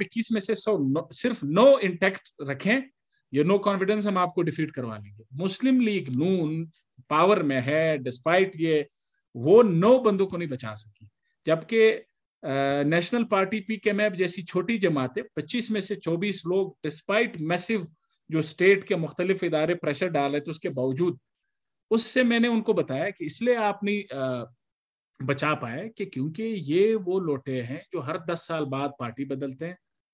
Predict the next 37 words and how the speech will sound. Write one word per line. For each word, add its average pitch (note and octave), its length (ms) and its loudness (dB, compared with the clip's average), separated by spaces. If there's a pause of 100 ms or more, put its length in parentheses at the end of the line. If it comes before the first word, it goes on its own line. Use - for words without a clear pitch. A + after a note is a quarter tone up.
आप A2 220 -10
फिर B2+ 120 -6
भी C3 100 0
उनको C#3+ 260 0
ले D3+ 160 2
लेते D#3 260 -2
हैं। D3 140 -6 (360)
तो B2+ 60 -10
फिर G3 160 2
मैंने A3 200 4
उनसे G#3+ 200 0
सवाल D#3 360 0
पूछा B2+ 400 -6 (420)
कि A#3+ 80 -2
इनका B3+ 480 4
गिला F#3+ 420 4
आपका F#3+ 520 0
मुझसे A#3 520 2
या A3+ 120 2
हमसे G3 300 -2
बनता G#3+ 280 -2
है B3+ 120 2
या A3+ 100 2
हम G#3+ 280 4
आपसे F3 300 2
करें A2 300 -14 (560)
कि B2+ 80 -6
भाई D#3 400 0
you A#3 120 8
accommodate A#3+ 540 6
these G#3+ 360 -4
people, G#3 360 -2 (120)
you, D#3 140 4 (220)
uh, B2+ 180 0
you B2 60 0 (140)
provide G3+ 380 4
them A3+ 100 4